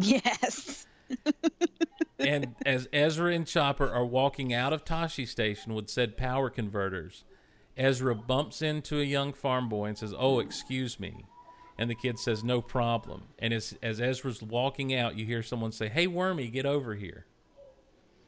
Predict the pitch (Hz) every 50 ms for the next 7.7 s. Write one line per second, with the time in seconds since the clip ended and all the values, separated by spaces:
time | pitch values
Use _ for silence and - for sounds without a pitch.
0 | _ - - - 110 110 - 196 180 151 - 156 160 - - 123 110 107 - 139
1 | - - 113 113 113 127 143 - 127 - 127 127 123 - 127 120 123 117 117 107
2 | 110 107 - - 107 98 90 87 92 98 98 110 104 104 101 95 92 - - -
3 | - - - - - - - - - - - - 117 110 107 104 104 101 98 -
4 | 110 110 110 104 98 101 101 - - - - 131 135 135 139 131 120 110 95 101
5 | 98 - - - - - - - 165 - - - - - - - - 202 - -
6 | - - - - - - - - 165 - - - - - - - - - - 170
7 | 190 208 226 208 - 156 170 175 180 175 170 160 143